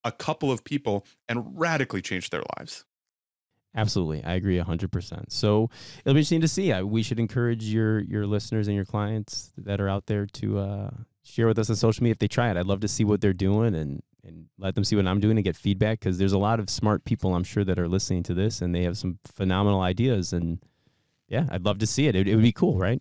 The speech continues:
Speaker 2: I'm, I want success for all of us out there. It's not, it's not just about me, right? So it's about the, what's the cliche about a rising tide raises all ships? I mean, we're all after the same purpose of delivering health and wellness to other people, and let's do it together.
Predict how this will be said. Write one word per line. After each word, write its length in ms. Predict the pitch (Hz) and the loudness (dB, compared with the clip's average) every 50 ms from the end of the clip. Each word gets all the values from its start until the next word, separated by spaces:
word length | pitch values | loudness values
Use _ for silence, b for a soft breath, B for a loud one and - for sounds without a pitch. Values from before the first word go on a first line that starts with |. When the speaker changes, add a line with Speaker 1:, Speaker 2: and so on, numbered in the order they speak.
| _ _ | _ _
Speaker 2:
I'm, 240 | 92 90 90 101 101 - | -2 -2 -2 -2 -2 -2
I 100 | 95 101 | 0 0
want 260 | 107 117 123 120 - | 2 2 2 2 0
success 280 | 127 - - 131 120 | 0 2 2 2 2
for 140 | 107 - 117 | 2 2 2
all 140 | 113 143 143 | 2 2 2
of 40 | 95 | 0
us 140 | 87 - - | -2 -2 -4
out 160 | 76 - - | -6 -6 -4
there. 160 | - 76 76 | -4 -4 -4
It's 160 | 78 - - | -4 -4 -2
not, 220 | - 101 104 104 101 - - | 0 0 2 0 0 -4 -8
it's 160 | - - - | -12 -4 0
not 80 | 113 | 0
just 140 | 113 110 - | 0 0 0
about 180 | - 113 104 95 | 2 2 2 4
me, 160 | 117 147 110 | 4 2 2
right? 260 | - 98 92 98 104 | 2 0 -2 -2 -4
So 220 | - - - 90 87 107 - _ - | -4 -4 -4 -4 -4 -6 -10 _ -20
it's 100 | - - | -18 -8
about 240 | - 104 101 98 87 92 98 - | -2 0 0 0 0 -2 -4 -6
the, 380 | - 95 101 95 92 85 85 82 82 | -6 -2 0 0 2 2 0 0 2
what's 180 | 107 117 - | 2 0 2
the 140 | - 135 120 | 2 0 0
cliche 420 | - - - 135 123 - - 131 123 | 0 0 -2 -2 0 2 2 2 2
about 340 | 113 98 95 92 90 87 | 2 2 0 0 0 0
a 80 | 85 85 | 0 0
rising 360 | 92 101 101 101 95 104 98 | 2 2 2 2 2 2 0
tide 340 | - - 104 104 104 101 98 | 0 0 0 0 2 2 2
raises 240 | 98 95 90 92 92 | 2 2 2 2 2
all 160 | 98 95 95 | 2 2 0
ships? 260 | - - 107 107 - 107 | 0 0 -2 -2 0 0
I 40 | |
mean, 240 | 101 95 92 92 92 | 2 2 2 2 2
we're 100 | 95 101 | 4 4
all 320 | 101 101 98 98 98 98 90 | 4 4 2 2 2 0 0
after 240 | 87 92 92 - 101 | 0 -2 -4 -4 -4
the 100 | 92 90 | -4 -4
same 400 | 87 - 101 95 92 92 90 87 - _ _ _ _ _ - | -4 -2 0 0 0 0 -2 -4 -6 _ _ _ _ _ -8
purpose 340 | - 127 120 90 82 - | -6 -4 -4 -4 -6 -6
of 120 | 87 78 85 - _ _ _ | -6 -8 -8 -12 _ _ _
delivering 320 | - 95 98 92 98 92 | -4 -2 0 0 2 0
health 320 | 90 101 101 107 113 - - | 2 2 0 0 0 0 -2
and 140 | 92 92 | 0 0
wellness 360 | 92 92 95 95 98 98 - - | 2 2 2 0 0 -2 -2 -2
to 80 | 101 | -2
other 140 | 98 90 90 | 0 0 0
people, 360 | - 127 127 - - 90 87 | -2 -2 -4 -4 -6 -8 -8
and 200 | 87 90 87 85 - _ _ _ _ _ _ _ _ | -6 -8 -8 -10 -12 _ _ _ _ _ _ _ _
let's 160 | - 87 - - | -14 -10 -2 2
do 100 | 117 120 | 2 2
it 80 | - | 4
together. 320 | - 98 107 123 123 - | 2 2 0 0 0 -4